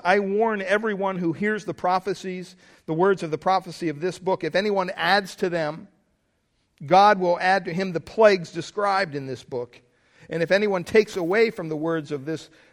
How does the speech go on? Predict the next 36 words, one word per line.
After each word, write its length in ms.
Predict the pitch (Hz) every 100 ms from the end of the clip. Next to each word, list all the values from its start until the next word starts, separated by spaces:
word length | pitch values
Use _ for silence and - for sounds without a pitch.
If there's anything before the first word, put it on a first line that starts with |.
| -
the 80 | 143
book 220 | 170 170
of 100 | 147
this 180 | 151 -
prophecy, 460 | 170 165 165 156
God, 400 | 147 165 170 151
pro-, 240 | - 165 151 _ _
prophecy, 540 | - 180 156 160 170 151
God 320 | 175 202 208
will 100 | 175
take 280 | - 202 175
away 320 | 175 190 175
his 460 | 160 190 196 196 - -
share 720 | - - 220 185 165 156 160 _ _ _ -
in 120 | 160
the 60 | 147
tree 280 | - 208
of 80 | 180
life 440 | 156 180 160 151 - 196
and 140 | 170
in 80 | 170
the 60 | 165
holy 300 | 165 180 160
city, 340 | - 202 165
which 200 | 139 151
are 100 | 156
described 500 | 147 - 196 - 175
in 120 | 135
this 160 | 113 110
book." 320 | - - _ _ - -
See, 200 | - 226
to 80 | 190
falsify 680 | - 285 285 277 - 202 196
facts 600 | - 247 214 190 - - -
about 480 | 202 185 185 180 - _ _ _ _ -
God 600 | 139 196 220 160 123 123